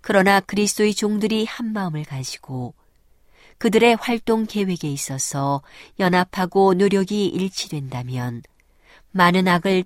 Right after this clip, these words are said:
피할 것이다. 만일 그들이 함께 뭉치고 피차간에 돕고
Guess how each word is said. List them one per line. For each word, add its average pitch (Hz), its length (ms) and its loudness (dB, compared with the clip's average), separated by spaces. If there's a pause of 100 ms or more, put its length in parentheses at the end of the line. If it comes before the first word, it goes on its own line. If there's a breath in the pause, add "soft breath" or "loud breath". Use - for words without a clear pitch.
피할 180 280 -10
것이다. 123 640 -10 (1500)
만일 185 300 2
그들이 220 360 0
함께 208 440 -4
뭉치고 143 760 -6 (540)
피차간에 160 580 -4
돕고 147 640 -4